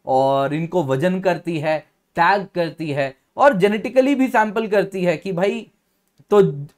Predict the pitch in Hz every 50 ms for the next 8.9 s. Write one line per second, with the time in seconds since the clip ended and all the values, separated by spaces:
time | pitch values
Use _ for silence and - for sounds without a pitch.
0 | _ - 165 165 175 180 185 - 190 202 190 247 247 247 240 208 165 143 160 196
1 | 196 226 247 - - 190 185 185 185 214 240 233 214 233 214 247 240 233 240 233
2 | 226 233 233 233 240 233 196 165 165 185 196 196 - 214 190 _ 214 208 202 226
3 | _ _ _ _ _ _ - 156 170 170 170 170 170 160 127 131 160 175 190 202
4 | 202 196 175 170 190 196 196 202 202 196 190 208 202 196 190 - 170 156 151 -
5 | 185 180 180 180 170 - _ _ _ _ _ _ 180 185 175 170 185 180 180 -
6 | - 180 175 _ _ 175 165 160 151 175 185 170 - 165 160 160 165 165 160 156
7 | - 147 143 156 165 165 165 170 165 165 165 180 180 _ _ _ _ _ 147 156
8 | 160 175 175 156 147 147 156 165 156 139 139 131 - 180 170 165 165